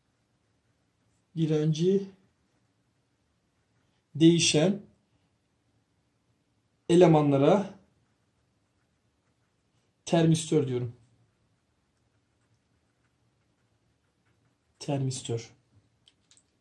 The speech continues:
Burada önemli olan altını çizmek istediğim yer direnci değişen. Ne ile?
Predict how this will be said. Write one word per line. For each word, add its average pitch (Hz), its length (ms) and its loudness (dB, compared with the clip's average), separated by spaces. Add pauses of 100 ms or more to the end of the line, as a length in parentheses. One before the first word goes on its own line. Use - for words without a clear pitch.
(440)
Burada 202 320 6
önemli 214 380 8
olan 190 160 8
altını 180 360 4
çizmek 185 320 2
istediğim 165 360 2
yer 214 320 2 (400)
direnci 170 440 2
değişen. 131 480 0 (640)
Ne 175 180 4
ile? 175 480 4